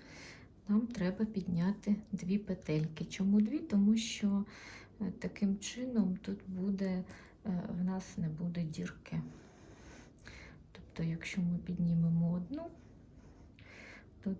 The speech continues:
тут може десь щось якось не дуже добре виглядати. Тому я піднімаю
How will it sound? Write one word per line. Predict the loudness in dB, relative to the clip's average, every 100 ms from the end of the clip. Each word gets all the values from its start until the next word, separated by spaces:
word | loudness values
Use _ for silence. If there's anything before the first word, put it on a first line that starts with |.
| -6
тут | -12 -6 0
може | 2 2 2 0
десь | 0 0 -2 -2
щось | -6 -6 -2 -2 -4 -4
якось | -2 -2 -2 -6 -2
не | 0 2
дуже | 2 0 0
добре | 0 0 0 2 2 0 -2 -10 -20 -20 -20 -20 -20 -18 -20 -8
виглядати. | -2 0 2 2 2 2 2 0 -2 -4
Тому | -2 0
я | 0
піднімаю | 0 0 2 2 0